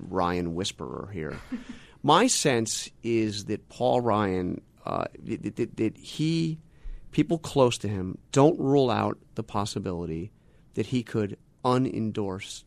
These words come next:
Speaker 1: Donald Trump. Now, he would never do it over himself. He would never do it as a, you know, in a fit of pique that, that he didn't,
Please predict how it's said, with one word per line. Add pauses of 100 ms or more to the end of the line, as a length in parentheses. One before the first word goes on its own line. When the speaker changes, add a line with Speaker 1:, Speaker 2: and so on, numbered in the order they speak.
(100)
Speaker 1:
Donald
Trump. (100)
Now,
he
would
never
do
it (140)
over (520)
himself.
He
would
never
do
it (460)
as
a,
you
know,
in
a
fit
of (300)
pique
that,
that
he
didn't,